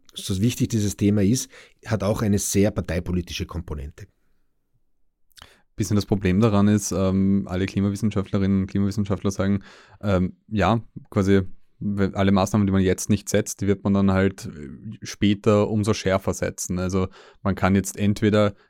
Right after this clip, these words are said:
Speaker 2: langsam den Verbrenner quasi ausfahren lassen oder man muss dann halt irgendwann wirklich sagen, alle Verbrenner, äh, dürfen nicht mehr fahren, ja. Also, und das ist, das ist ein bisschen der, die Frage, wir sind eh schon bei vielen Maßnahmen relativ spät dran.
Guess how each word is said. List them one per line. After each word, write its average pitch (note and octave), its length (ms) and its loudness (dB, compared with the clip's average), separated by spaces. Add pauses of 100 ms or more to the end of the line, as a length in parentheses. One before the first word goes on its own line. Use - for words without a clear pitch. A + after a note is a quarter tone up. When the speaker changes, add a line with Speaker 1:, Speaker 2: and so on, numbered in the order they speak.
Speaker 2:
langsam F#2+ 560 0
den G2 160 0
Verbrenner G2+ 680 0
quasi G2 460 0 (520)
ausfahren G#2+ 560 2
lassen G#2+ 520 -4 (300)
oder G#2 220 6
man G#2+ 140 6
muss A2+ 140 2
dann A2 120 4
halt G2+ 140 2
irgendwann G2+ 480 4
wirklich G#2+ 240 0
sagen, G2+ 340 4
alle F#2+ 220 2
Verbrenner, G2+ 880 0
äh, - 260 -20
dürfen G#2+ 220 2
nicht G2+ 80 6
mehr G2 80 4
fahren, F2+ 320 -2
ja. G2 160 0 (400)
Also, F#2+ 340 4 (300)
und - 280 -6
das G2+ 160 2
ist, - 220 -4
das G2+ 100 -2
ist - 300 -6
ein G#2 80 -4
bisschen G2+ 260 0
der, G2 300 4 (240)
die G2+ 80 0
Frage, G2+ 500 2
wir G2 60 0
sind G2+ 180 -2
eh A2 100 -2
schon G#2 180 0
bei G2+ 100 0
vielen G#2 320 2
Maßnahmen F#2+ 540 0
relativ G2 340 -2
spät G2+ 320 -6
dran. G#2 380 -2